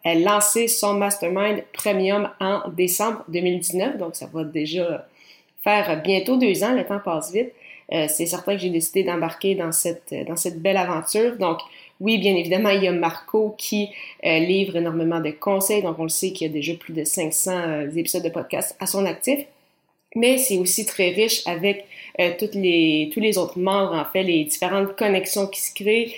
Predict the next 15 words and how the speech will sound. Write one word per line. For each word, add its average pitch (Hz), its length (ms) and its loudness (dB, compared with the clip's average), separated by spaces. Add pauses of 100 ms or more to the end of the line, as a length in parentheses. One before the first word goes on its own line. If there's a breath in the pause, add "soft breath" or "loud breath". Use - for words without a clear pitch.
(320 loud breath)
Euh, 160 120 -2
si - 180 -4
vous 165 60 -6
faites 190 200 -4
partie 185 220 -8
d'un 180 100 2
mastermind, 175 640 0
vous 170 140 -4
allez 156 160 0
peut-être 180 480 -4
avoir 170 440 0
des, 170 280 4
euh, 156 280 0
invités 190 380 0
potentiels 190 920 0